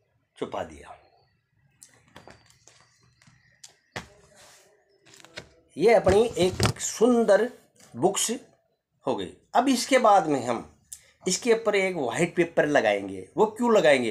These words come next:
इसके बारे में आप, हम आपको अगले वीडियो में बताएंगे। तो हमारा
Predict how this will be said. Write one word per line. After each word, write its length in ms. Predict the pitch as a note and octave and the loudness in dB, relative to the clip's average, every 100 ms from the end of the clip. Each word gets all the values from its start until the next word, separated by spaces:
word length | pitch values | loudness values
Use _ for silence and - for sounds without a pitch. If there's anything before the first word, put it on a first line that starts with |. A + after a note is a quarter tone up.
| F#2+ E3+ | -6 -6
इसके 220 | - G3+ | -2 2
बारे 200 | D3+ C3+ | 2 2
में 140 | C3 | 0
आप, 240 | A#2+ A#2 A#2 | 0 0 -2
हम 160 | A#2+ A#2+ | -6 -4
आपको 440 | G#2+ - - A#3 _ _ _ _ _ | -4 -6 -10 -10 _ _ _ _ _
अगले 360 | C3+ B2+ B2+ B2 | -2 -2 -2 -2
वीडियो 380 | A2+ A2 G#2+ F#2+ | -2 -4 -6 -6
में 180 | D3 - _ _ _ _ | -6 -8 _ _ _ _
बताएंगे। 680 | G#2+ A2 - D#2 C#2+ - - _ _ _ _ _ _ _ _ _ _ _ _ | -8 -6 -8 -12 -18 -20 -20 _ _ _ _ _ _ _ _ _ _ _ _
तो 140 | A#2+ A2+ | -6 -6
हमारा 720 | A2+ A#2 B2+ B2+ B2 A#2+ - | -2 2 4 4 2 0 -6